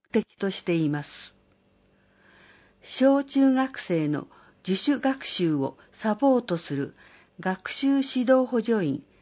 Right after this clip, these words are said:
大学生を募集します。時給千三百円、交通費含む。勤務地、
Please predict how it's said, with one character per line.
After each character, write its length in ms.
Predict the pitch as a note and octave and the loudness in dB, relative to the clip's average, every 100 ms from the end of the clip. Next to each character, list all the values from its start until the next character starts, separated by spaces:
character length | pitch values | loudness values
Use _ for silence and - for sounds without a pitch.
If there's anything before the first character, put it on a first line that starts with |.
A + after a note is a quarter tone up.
| _ - | _ -6
大 280 | F#3 G#3+ | -2 0
学 280 | A3+ G#3+ G#3+ | 0 -2 -6
生 320 | - D3 - - - _ - | -6 -4 -6 -12 -20 _ -4
を 280 | B3 C4+ - E3 | 0 0 -2 -2
募 140 | F#3 | 0
集 320 | F3 G#3+ G#3 | 0 0 0
し 180 | G3+ - | 0 -4
ま 160 | D#3 D#3 | -4 -4
す。 300 | - - - _ _ _ _ _ _ _ _ _ _ C#3+ | -8 -16 -18 _ _ _ _ _ _ _ _ _ _ -6
時 220 | F3 F3+ | 0 0
給 460 | - A3+ A3 F#3+ - _ _ _ _ | 2 2 4 2 -2 _ _ _ _
千 340 | - B3 C4+ | 2 4 4
三 300 | C4+ B3+ A#3 | 2 0 0
百 320 | A3 A3 - | -2 -4 -4
円、 220 | D#3+ - - _ _ _ _ _ | -4 -4 -12 _ _ _ _ _
交 220 | B3 B3+ B3+ | -2 0 -2
通 280 | - B3 | -4 -2
費 300 | G#3+ - A#2 - _ | -2 -2 -8 -10 _
含 360 | _ - - A3 | _ -20 -4 -2
む。 200 | D3+ - _ _ _ _ _ _ _ _ _ _ _ | -2 -6 _ _ _ _ _ _ _ _ _ _ _
勤 360 | A#3+ B3+ B3 A#3+ | 4 6 6 4
務 60 | |
地、 320 | A#3 - C#3 | 0 -4 -6